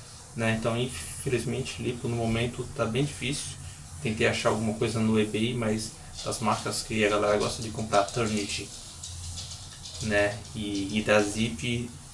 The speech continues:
é muito difícil. A Hobby King era o maior fornecedor aí pro Brasil da galera de lipo, né? Ah, existe uma outra marca muito boa, mas também é muito difícil achar, então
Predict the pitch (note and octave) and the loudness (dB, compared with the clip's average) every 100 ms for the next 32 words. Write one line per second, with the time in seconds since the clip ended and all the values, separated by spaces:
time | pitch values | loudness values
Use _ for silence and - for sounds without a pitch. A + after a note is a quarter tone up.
0 | - G#2+ A2 - G#2+ A2+ A2 G#2+ G2+ G2+ | -8 -4 -2 -4 -4 -2 -2 0 0 0
1 | A2 G#2+ G#2+ A2 A2 - - - - G#2 | -2 0 2 0 -4 -10 -12 -12 -4 0
2 | G#2 - - - - A2 G#2+ A2 G#2+ G#2+ | 0 -2 -8 -10 -6 -2 -2 -2 2 0
3 | - A2 G#2+ G#2 G#2 G#2+ G#2+ G#2 G#2 G#2 | 0 0 2 2 0 -2 0 2 4 4
4 | G2+ - - - - - - - A2+ A2+ | 2 -2 -12 -14 -14 -12 -12 -10 -8 2
5 | A2 G2 - G2+ G2+ G#2 - - - - | 4 4 0 -2 0 0 -4 -14 -16 -16
6 | - G#2 G2+ G#2 G#2 G#2 G#2+ A#2 - A2+ | -12 -6 -4 -2 -2 -2 -2 -2 0 2
7 | A#2 G#2+ G#2+ A2 - A2+ A2 A2 G#2+ G#2+ | 2 4 4 4 4 0 0 2 4 8
8 | C3 C#3 - - - - - - B2 A2 | 10 8 4 -12 -14 -14 -14 -10 -4 -2
9 | A2 A2+ A2 A2+ A#2 A#2 A#2+ B2 - B2 | 0 2 4 4 0 -2 -4 -4 -4 -2
10 | - G2 F#2+ G#2 G#2 A2+ | 0 -2 -2 -2 0 0